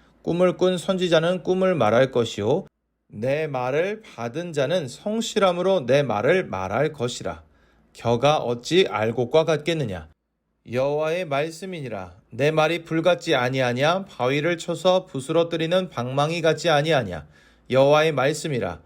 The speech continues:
그러므로 보라, 서로 내 말을 도둑질하는 선지자들을 내가 치리라. 여호와의 말씀이니라. 보라, 그들이 혀를 놀려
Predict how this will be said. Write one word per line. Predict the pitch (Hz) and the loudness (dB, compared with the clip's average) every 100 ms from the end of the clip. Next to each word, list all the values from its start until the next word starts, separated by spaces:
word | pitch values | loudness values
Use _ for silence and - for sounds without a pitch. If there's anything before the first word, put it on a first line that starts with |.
| _ _ | _ _
그러므로 | 139 151 147 143 175 233 - | 2 2 6 6 4 2 -2
보라, | 139 143 170 208 | 2 4 2 -4
서로 | - 202 202 | -2 0 2
내 | 143 139 | 2 2
말을 | 139 156 175 | 4 4 0
도둑질하는 | 147 147 165 - 170 156 180 185 | -2 -4 -4 -4 0 0 0 -4
선지자들을 | 202 196 185 165 151 135 180 123 | -6 -6 -2 0 0 0 -2 0
내가 | 117 143 | 0 -2
치리라. | 143 190 175 101 76 _ _ _ _ _ | -2 -6 -4 -6 -8 _ _ _ _ _
여호와의 | 120 131 135 139 | 2 6 6 4
말씀이니라. | 120 127 143 170 143 98 78 73 _ _ | 2 -2 -2 -4 -6 -6 -8 -12 _ _
보라, | 127 135 139 196 - | 2 4 4 2 -2
그들이 | 135 143 165 | -4 0 -2
혀를 | 165 185 185 156 | 2 2 2 2
놀려 | 135 143 180 | 2 4 4